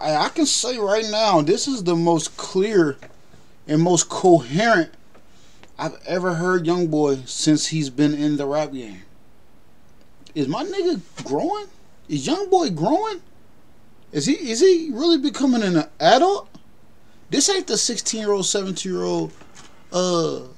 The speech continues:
nigga that we knew back in the day. This is a whole different, this is a whole different guy. Like, who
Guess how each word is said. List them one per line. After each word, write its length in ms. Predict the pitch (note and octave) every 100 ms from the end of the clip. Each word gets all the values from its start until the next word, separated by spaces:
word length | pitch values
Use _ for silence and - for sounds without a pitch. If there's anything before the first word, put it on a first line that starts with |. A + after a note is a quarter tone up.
| -
nigga 260 | D3+ F#3+ E3+
that 120 | F3
we 140 | F3
knew 200 | E3+ F#3+
back 260 | D3+ E3+ E3
in 80 | D3
the 80 | C#3
day. 240 | - C#3 - - -
This 300 | F3 E4 -
is 80 |
a 60 | E4
whole 300 | C#4+ D#4 C4
different, 600 | A3 C#4 - C4+ B3 -
this 140 | E4+
is 60 | E4+
a 100 | C4+
whole 280 | B3+ B3+ C#4
different 360 | C#4+ D4+ C#4
guy. 220 | F4 G4+ -
Like, 160 | B3 -
who 280 | F#4+ G4+